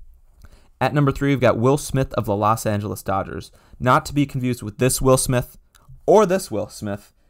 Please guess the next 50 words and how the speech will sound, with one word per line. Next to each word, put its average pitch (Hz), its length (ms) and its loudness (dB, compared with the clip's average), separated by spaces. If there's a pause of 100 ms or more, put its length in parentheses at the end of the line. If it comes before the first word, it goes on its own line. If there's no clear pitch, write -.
(300)
Will 160 180 2
Smith 151 280 -4
has 135 80 -6
been 127 200 -4
one 117 120 0
of 110 40 -2
the 101 60 -2
better 117 320 2
hitters 113 380 -6
in 107 140 -8
baseball, 101 440 -4
period, 95 500 -4
since 107 220 -8
coming 107 240 -4
up - 80 -10
to 104 100 -12
the 98 60 -8
big 101 220 -4
leagues 101 360 -4
in 104 100 -4
twenty 110 260 0
nineteen. 107 540 -6 (520)
He 156 120 -2
has 113 80 0
a 110 40 -4
W 143 300 0
R 143 80 4
C 127 160 -8
plus 117 320 -2
of - 240 -6
one 131 320 -2
thirty 135 480 0
in 101 120 -4
his 98 140 -8
career, 101 460 -6 (300)
and 120 120 0
the 131 60 2
only 180 160 0
thing 175 180 -2
that 135 120 -4
holds 117 500 -4
Will 113 220 0
Smith - 280 -6
back 101 240 -2
from 117 160 -6
being 113 140 -4
a 104 40 -6
top 104 260 -6
two 104 120 -10
catcher 113 460 -6